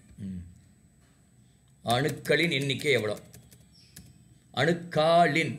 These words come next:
ஆ, அணுக்காலின், ம். அணுக்களின் எண்ணிக்கை எவ்வளோ இருக்கும் ஒரு மோ-, ஒரு மோல்,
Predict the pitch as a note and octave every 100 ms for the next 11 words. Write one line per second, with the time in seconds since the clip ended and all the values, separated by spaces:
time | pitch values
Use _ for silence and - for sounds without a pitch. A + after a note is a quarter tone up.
0 | B2 A#2+ G2+ F2+ - - - - B2+ B2+
1 | - B2 B2+ B2 A#2 G#2+ F#2+ F2 - -
2 | - - - D3 G#3 - G#3+ F3+ F3 E3+
3 | E3 E3+ D3 A#2+ G2 - D3+ E3 F3 E3
4 | F#3 F3 F#3+ G#3